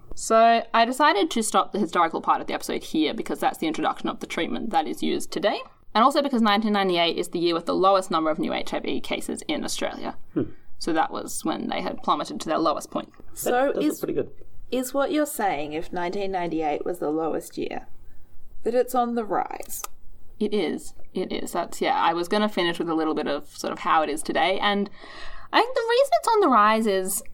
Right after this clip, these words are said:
Speaker 1: because we were so good at combating it,
Speaker 2: Hmm.
Speaker 1: and people no longer see it as an issue.
Speaker 2: That's interesting.
Speaker 1: Yeah, because we were so successful through our education campaigns and these grassroots government partnerships and stuff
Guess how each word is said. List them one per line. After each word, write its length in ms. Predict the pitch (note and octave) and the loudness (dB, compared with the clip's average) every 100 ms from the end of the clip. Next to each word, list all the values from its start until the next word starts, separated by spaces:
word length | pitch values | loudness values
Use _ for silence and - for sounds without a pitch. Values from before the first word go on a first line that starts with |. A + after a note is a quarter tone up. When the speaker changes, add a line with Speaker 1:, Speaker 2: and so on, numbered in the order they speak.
| - - - - - - - - | -6 -8 -12 -14 -14 -18 -10 -2
Speaker 1:
because 540 | A#3+ - - G#3+ A3 | -2 0 4 4 4
we 100 | A#3+ | 2
were 80 | G3+ | 2
so 240 | G#3 E3 | 0 0
good 120 | D#3 D#3 | 0 -2
at 80 | |
combating 440 | - - - - C#4 | -4 -4 -2 0 0
it, 240 | A#4 - - - | -2 -6 -12 -2
Speaker 2:
Hmm. 240 | F3+ G2 F2+ | 0 0 2
Speaker 1:
and 440 | G3+ G#3 F#3+ F3+ | 2 2 -2 -2
people 260 | A3 A3+ C4+ | -2 2 2
no 140 | B3 | 4
longer 200 | G3+ G3 | 2 0
see 300 | G3+ E3+ E3 | -2 0 0
it 80 | A3 | 2
as 100 | A#3+ | 0
an 60 | F3 | 0
issue. 220 | G#3+ - C5 - - - | -2 -4 -4 -6 -6 -6
Speaker 2:
That's 120 | - | -4
interesting. 440 | - - - - - - - - | -4 -6 -10 -10 -10 -14 -14 -2
Speaker 1:
Yeah, 160 | C4 G#3 | 2 4
because 260 | G#3+ C4+ | 4 2
we 80 | C4+ | 2
were 100 | C#4 | 0
so 280 | C4 C4+ C4+ | 2 4 4
successful 640 | C#4+ - - D3 - E3 | 2 -2 -2 -2 -2 -2
through 240 | E3+ - F3+ | 0 0 2
our 160 | F3 - | 2 2
education 480 | G#3+ G#3 - - - | 0 0 -2 -2 -2
campaigns 600 | E3+ D#3+ E3 E3+ - - | -2 0 0 0 0 -2
and 180 | - | -2
these 300 | - - - | -2 -2 -4
grassroots 580 | - - E3+ - F3 E3 | 0 2 2 0 -4 -2
government 360 | - F3 F3+ - | 2 2 2 2
partnerships 460 | G3 - F3 - | 2 2 -4 -8
and 80 | - | -8
stuff 280 | - - - | -4 -4 -4